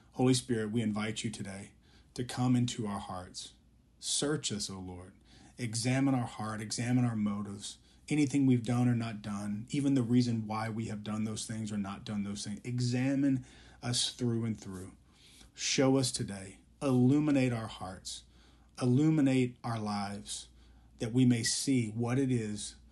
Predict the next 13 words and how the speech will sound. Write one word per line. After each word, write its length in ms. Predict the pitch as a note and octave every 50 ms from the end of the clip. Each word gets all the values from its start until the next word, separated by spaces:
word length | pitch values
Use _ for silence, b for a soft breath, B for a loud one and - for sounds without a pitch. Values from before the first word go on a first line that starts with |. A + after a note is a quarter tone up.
| b b b b b
that 160 | C3 B2+ A2 A#2
you 160 | B2+ C#3+ C#3+
want 160 | C3+ B2+ B2
to 40 | -
perform, 400 | A#2+ A#2+ - - B2+ B2 A#2+ A#2
literally 320 | B2+ E3 F3 E3 D3+ B2+ B2
surgery, 760 | - - - - - - D3+ D3 D3+ D3 C3+ C3 A#2+ A2 - -
a 100 | C3 B2+
spiritual 640 | B2+ - - - - C#3+ D3+ E3+ E3 - - F3+ E3
surgery 640 | - - - C3+ C3 C3 B2 B2+ B2 B2 A#2+ A#2+
in 100 | B2+ A#2+
our 140 | A2+ A2 A2
lives. 500 | G#2 G#2 G#2 G2+ G2+ G2+ - - -